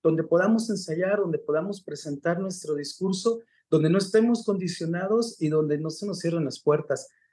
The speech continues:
porque hay una serie de trámites burocráticos que había que hacer en ese entonces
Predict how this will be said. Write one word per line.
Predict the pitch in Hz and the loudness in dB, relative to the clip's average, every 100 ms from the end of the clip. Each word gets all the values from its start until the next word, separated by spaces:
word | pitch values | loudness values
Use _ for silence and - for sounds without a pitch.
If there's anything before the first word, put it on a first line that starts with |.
| - | 2
porque | 160 165 | 2 4
hay | 170 185 | 4 6
una | 185 180 | 4 2
serie | 165 175 170 | 2 2 2
de | 180 160 | 4 4
trámites | 156 165 170 160 | 2 0 0 -4
burocráticos | 131 131 120 123 147 - 175 156 120 | 0 0 -2 -6 -8 -8 -2 0 0
que | 127 | 0
había | 131 147 | 4 2
que | 151 | 2
hacer | 156 156 | -2 0
en | 156 151 | 0 0
ese | 143 | -2
entonces | 147 131 139 143 196 175 | -4 -2 -2 -2 -6 -10